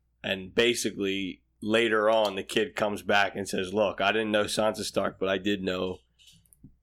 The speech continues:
her sister Arya, and she went this way with the Hound, or, or she's traveling with the Hound, and they said they were gonna go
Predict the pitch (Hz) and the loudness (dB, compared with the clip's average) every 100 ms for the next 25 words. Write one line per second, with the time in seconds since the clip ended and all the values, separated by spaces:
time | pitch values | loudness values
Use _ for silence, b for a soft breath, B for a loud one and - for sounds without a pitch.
0 | _ _ _ - 117 120 107 117 104 - | _ _ _ -16 2 2 4 0 0 0
1 | 98 101 95 90 90 95 90 - 110 98 | 2 4 2 0 -4 -6 -6 -2 0 0
2 | 92 - 107 - 104 98 95 90 - - | -2 -2 -4 -2 -2 -2 -2 -4 -6 -8
3 | 98 107 90 92 98 104 - 104 98 - | 0 2 2 0 -2 -2 -2 -2 -2 -2
4 | 110 - 131 120 110 101 95 - 92 95 | -4 2 4 4 2 -4 -4 -2 -2 -2
5 | 95 95 95 92 - 95 95 95 92 90 | -2 -4 -6 -6 -4 -4 -2 -4 -4 -8
6 | 92 90 90 92 | -4 -4 -2 -6